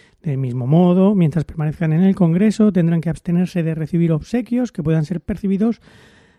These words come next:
como un intento de influir en su conducta y, por supuesto, en su voto.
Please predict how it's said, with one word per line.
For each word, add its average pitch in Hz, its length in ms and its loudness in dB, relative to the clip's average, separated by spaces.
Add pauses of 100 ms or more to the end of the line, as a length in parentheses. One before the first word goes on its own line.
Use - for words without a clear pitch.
(100)
como 214 320 4
un 220 80 6
intento 208 540 2
de 180 80 2
influir 165 400 0
en 175 180 0
su 240 160 -4
conducta 175 840 -4 (420)
y, 156 120 -4
por 131 200 -8
supuesto, 135 600 -8
en 160 120 2
su - 180 -8
voto. - 360 -12